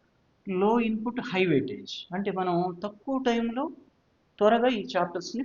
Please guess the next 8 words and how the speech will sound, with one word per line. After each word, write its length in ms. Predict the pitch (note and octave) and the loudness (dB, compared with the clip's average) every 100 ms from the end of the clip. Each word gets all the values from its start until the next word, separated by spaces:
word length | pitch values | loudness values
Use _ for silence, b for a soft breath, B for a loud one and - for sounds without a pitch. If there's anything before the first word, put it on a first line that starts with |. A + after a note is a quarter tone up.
| C4 | -4
ఫినిష్ 280 | A3 E3 - | -2 -2 -4
చేయొచ్చు, 320 | - G3 - - - | -8 -10 -16 -20 -6
అంటే 120 | F#3+ G#3+ F#3+ | -4 0 0
ఈజీగా 340 | F3+ G3 A3 A#3 | 0 0 0 0
మనం 140 | F3+ D#3+ - _ _ | 0 -2 -4 _ _
కంప్లీట్ 280 | D#3 D3 D3 D#3+ | -2 -2 -4 -2
చేసుకోవచ్చు 520 | D#3+ D#3+ C#3 A2+ - | -2 -2 -6 -6 -8
అనమాట. 280 | A2 G2+ - | -12 -14 -20